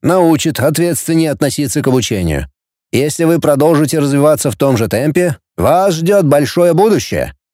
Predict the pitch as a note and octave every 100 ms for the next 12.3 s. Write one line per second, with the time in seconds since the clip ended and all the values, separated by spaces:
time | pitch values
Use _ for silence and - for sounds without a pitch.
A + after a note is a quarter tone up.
0 | _ _ - G#2+ A2 C#3 F#3+ A3 A3 G#3
1 | F3 D#3+ C#3+ F3+ E3 A#2 A2+ C#3+ E3+ F3
2 | C3+ A#2 D#3 D3+ D3+ D3 F#3+ G3 F#3 E2+
3 | - _ _ G#2 D#3 F#3+ D3+ A#2+ D#3+ E3+
4 | A3 F#3+ B2+ C#3 C3+ G2+ E2+ D#2+ D#2+ D#2+
5 | - _ - A2+ A#2 C3 E3+ A3 F#3+ _
6 | - G#3+ G#3 C#3+ G3 - B2+ C3 C3 E3+
7 | F3+ F#3 F#3 A3+ A#3+ D3+ G#2+ D2 C#2 _
8 | _ _ _ _ _ - A2 F#2 F2+ A2
9 | E3+ - F3 A#2 _ _ - A2+ - A3
10 | A3 - - - G#2 F3+ A3+ - A#3 F#3+
11 | C3 D3 - C3 B2+ A2 A#2+ G2+ G2+ F2+
12 | C2+ C2 C#2